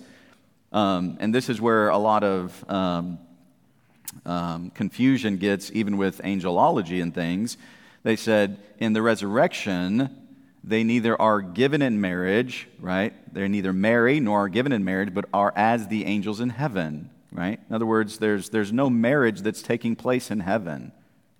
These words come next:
okay? So when we are in a heaven, right, um, how many of you are sitting next to your husband or your wife this morning,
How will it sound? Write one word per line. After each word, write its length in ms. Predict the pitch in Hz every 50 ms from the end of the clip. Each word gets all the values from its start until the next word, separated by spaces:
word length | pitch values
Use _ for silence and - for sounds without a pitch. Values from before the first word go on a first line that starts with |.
| - -
okay? 300 | 85 85 87 87 101 - - - - - - - - - - _ _ -
So 220 | - - 117 113
when 280 | 107 104 113 123 131 135
we 140 | 131 131 127
are 160 | 120 117 110
in 80 | 107
a 120 | 104 92 90
heaven, 640 | 92 107 123 139 101 87 90 87 85 90 113 110 -
right, 360 | - 95 90 90 104 117 - - - - - - _ _ _ _ _ -
um, 480 | - 92 95 90 87 85 82 85 82 80 85 - _ _ -
how 80 | 113
many 80 | 107 107
of 20 |
you 40 | 104 98
are 20 |
sitting 240 | - - 107 104 101
next 240 | 98 101 101 - -
to 80 | -
your 140 | 98 98 92
husband 320 | 92 98 98 92 92 98
or 20 | 98
your 120 | 92 90
wife 260 | 90 95 95 101 101
this 160 | - 95 - -
morning, 420 | 98 101 101 107 120 139 143 135